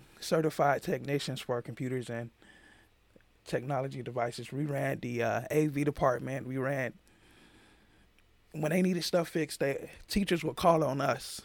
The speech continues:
uh, to come fix their items before they would call the actual certified technicians. And we're talking about a,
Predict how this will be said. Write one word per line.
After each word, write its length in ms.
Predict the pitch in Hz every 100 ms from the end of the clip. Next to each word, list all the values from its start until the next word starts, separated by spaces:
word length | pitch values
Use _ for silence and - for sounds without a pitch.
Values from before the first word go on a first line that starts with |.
| - -
uh, 220 | 127 123
to 160 | - 139
come 160 | 147
fix 300 | - 151 -
their 140 | 156 123
items 480 | 117 117 131 - 139
before 340 | 135 - 131
they 100 | 131
would 120 | 123 113
call 420 | - 113 107 110 _ - _ -
the 80 | 101
actual 340 | 127 - 123
certified 560 | - 127 127 - 110 120
technicians. 540 | - - 147 - -
And 160 | 123 131
we're 100 | 170
talking 300 | 196 151 143
about 240 | 131 120
a, 120 | 117